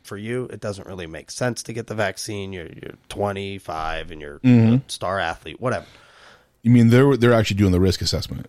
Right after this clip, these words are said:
Speaker 1: R-, right. They're being a actual provider.
Speaker 2: Okay.
Speaker 1: But where do you stand on, like, i-,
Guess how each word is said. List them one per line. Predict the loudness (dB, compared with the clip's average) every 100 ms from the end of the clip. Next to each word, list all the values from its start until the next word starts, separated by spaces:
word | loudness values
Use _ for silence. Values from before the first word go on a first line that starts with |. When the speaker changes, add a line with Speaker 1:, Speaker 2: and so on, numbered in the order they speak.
| -12
Speaker 1:
R-, | -10 -4
right. | 0 0 -2 -14
They're | -8 -6 -6 -10 -8
being | -4 -4 -4 -8
a | -12 _ -6
actual | -6 -6 -12 -12
provider. | -8 -4 -4 -4 -12 -14 -8
Speaker 2:
Okay. | -2 0 -2 -12 -20 -8 -2
Speaker 1:
But | -2 -4
where | -8 -6 -6
do |
you | -6 -8
stand | -8 -8 -6
on, | -8 -8
like, | -12 -14 _ _ _ _ _ _ _ _ _ _ _ _
i-, | -18